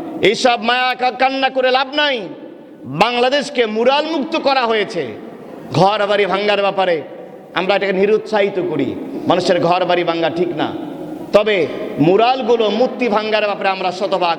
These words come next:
একমত। বাংলাদেশে, আগামীর বাংলাদেশে, এই কোরআনের বাংলাদেশে,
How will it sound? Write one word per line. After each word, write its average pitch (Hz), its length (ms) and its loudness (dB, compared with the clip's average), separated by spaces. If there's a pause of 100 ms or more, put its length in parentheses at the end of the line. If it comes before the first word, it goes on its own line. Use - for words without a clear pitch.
একমত। 151 600 -4 (1080)
বাংলাদেশে, 247 500 2
আগামীর 254 380 0
বাংলাদেশে, 269 760 0 (380)
এই 247 220 0
কোরআনের 269 480 0
বাংলাদেশে, 277 760 0